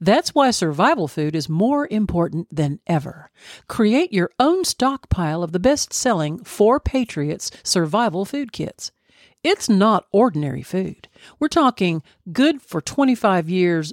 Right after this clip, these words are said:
super survival food, handpacked right in a family-owned facility in the U S A and giving jobs to over two hundred Americans. The kits are compact,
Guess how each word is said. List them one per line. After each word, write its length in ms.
super 480
survival 680
food, 460
handpacked 640
right 460
in 160
a 140
family-owned 680
facility 640
in 160
the 80
U 180
S 240
A 300
and 100
giving 260
jobs 460
to 180
over 140
two 260
hundred 540
Americans. 760
The 100
kits 320
are 60
compact, 800